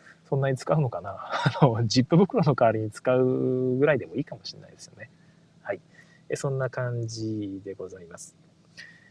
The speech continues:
えー、シュウさんですね、えー、都内のセリアの、うん、無地麻袋三枚入りはもう六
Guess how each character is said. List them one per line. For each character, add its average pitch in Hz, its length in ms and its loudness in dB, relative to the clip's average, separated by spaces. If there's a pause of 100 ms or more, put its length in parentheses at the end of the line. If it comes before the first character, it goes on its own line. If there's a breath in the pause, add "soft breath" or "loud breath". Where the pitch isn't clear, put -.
(300 loud breath)
え 120 260 -2
ー、 127 40 -4
シ - 180 0
ュ - 20 4
ウ - 20 4
さ 151 260 6
ん 95 140 -6
で 107 180 -8
す - 100 -12
ね、 123 140 0 (120)
え - 20 -2
ー、 113 60 -4
都 - 120 -2
内 175 220 4
の 95 240 -4 (840)
セ - 220 2
リ 165 120 6
ア 123 60 2
の、 95 220 -6 (120)
う - 40 -14
ん、 87 220 -14
無 110 80 -2
地 123 120 0
麻 123 180 -2
袋 120 240 0
三 113 240 -8
枚 117 140 -2
入 113 60 -2
り 113 80 0
は 107 60 -4
も 113 120 -2
う 101 40 -4
六 120 200 2